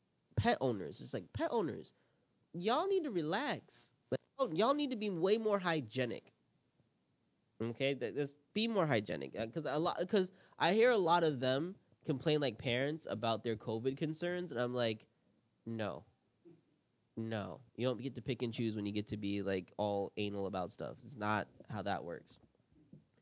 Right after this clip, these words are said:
<laughs> Yes.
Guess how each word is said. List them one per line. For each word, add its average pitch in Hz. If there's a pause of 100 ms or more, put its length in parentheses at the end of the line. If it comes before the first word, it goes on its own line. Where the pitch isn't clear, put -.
(1040)
<laughs> - (1160)
Yes. 196